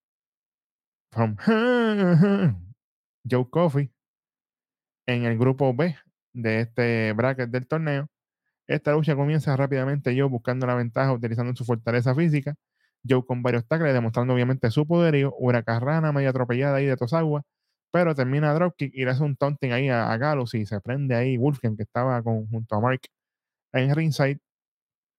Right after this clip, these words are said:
Aquí viene un swing, ey, cuidado con los swings de Joe y termina poniendo en face plant ahí a Tozawa, pero solamente conteo de dos. Hay un backbreaker de Joe, también busca conteo, solamente dos. Tozawa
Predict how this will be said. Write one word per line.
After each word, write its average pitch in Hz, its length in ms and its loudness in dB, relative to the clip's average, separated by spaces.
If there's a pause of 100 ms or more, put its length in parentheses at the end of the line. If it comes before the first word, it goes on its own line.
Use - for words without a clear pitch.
(280)
Aquí 117 260 -2
viene 143 140 2
un 143 120 4
swing, 143 540 2
ey, 131 220 0
cuidado 117 240 0
con 151 100 0
los 147 140 0
swings 156 280 0 (840)
de 120 280 2
Joe 170 160 0
y 143 60 -4
termina 123 340 -2
poniendo 135 380 -2
en 120 100 -2
face 139 300 -2
plant 123 240 -4
ahí 120 300 -2
a 120 100 0
Tozawa, 139 420 -2
pero 117 160 -2
solamente 123 540 -2
conteo 120 380 -2
de 156 100 0
dos. 196 120 -4 (600)
Hay 123 160 0
un 135 160 0
backbreaker 131 600 0
de 127 160 0
Joe, 156 120 2
también 123 280 -2
busca 127 180 -2
conteo, 123 340 -2
solamente 120 520 -2
dos. 139 260 -2
Tozawa 139 560 0